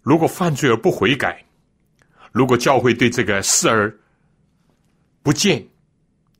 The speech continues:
熟视无睹，那就是非常的危险。好，下面我们继续看第六节：“你们这自夸是不好的，岂不知一点面教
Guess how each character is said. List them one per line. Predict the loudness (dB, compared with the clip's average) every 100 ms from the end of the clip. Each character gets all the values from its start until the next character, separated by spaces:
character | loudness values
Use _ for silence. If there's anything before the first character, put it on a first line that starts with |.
| _
熟 | -8 -6 -4
视 | -4 -4
无 | -6 -8
睹， | -8 -10 -12 -16 _ _ _ _ _ _ _ _ _ _ _ _ _ _ _ _ _ -10
那 | -8
就 | -8 -10
是 | -10 -12 -14 _ _ _ _ _ _
非 | -10 -8
常 | -8
的 | -14
危 | -14 -14
险。 | -14 -14 _ _ _ _ _ _ _ _ _ _ _ _ _ _ _ _
好， | -2 -2 -4
下 | -8 -4
面 | -2 -2 -2 -6
我 | -6
们 | -6
继 | -6
续 | -10 -10
看 | -8 -10 -10 _ _ _ _ _ _ _ _ _ _
第 | -6
六 | -2 -2
节 | -4 -14 -20 _ _ _ _ _ -6
：“你 | -2
们 | -2
这 | -2
自 | -2 -4
夸 | -8 -4 -4
是 | -4
不 | -4 -4
好 | -4 -6
的， | -12 -20 _ _ _ _ _ _ _ _ _ _ _ _ _ _ _
岂 | -14 -8 -6
不 | -6
知 | -6
一 | -8
点 | -4 -4
面 | -2 -4 -4
教 | -8 -10 -12 -16